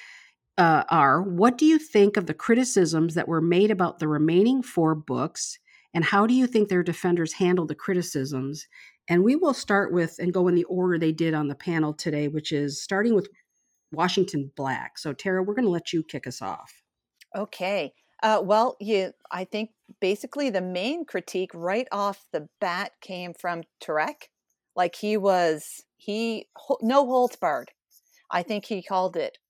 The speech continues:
Speaker 2: artless, boring, disjointed, and that it was not vivid in description. Like Mark,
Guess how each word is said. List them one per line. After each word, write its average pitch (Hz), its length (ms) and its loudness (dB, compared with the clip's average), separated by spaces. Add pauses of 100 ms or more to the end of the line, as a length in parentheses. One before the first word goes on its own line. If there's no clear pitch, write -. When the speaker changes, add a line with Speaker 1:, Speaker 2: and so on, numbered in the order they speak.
(280)
Speaker 2:
artless, 277 800 -4 (480)
boring, 240 800 -4 (360)
disjointed, 240 1120 -4 (640)
and 208 260 -2
that 202 180 0 (260)
it 208 160 -4
was 190 200 -6
not 214 340 -4
vivid 180 540 -4
in 170 180 -10
description. - 720 -10 (1700)
Like 202 500 -2
Mark, 226 420 -4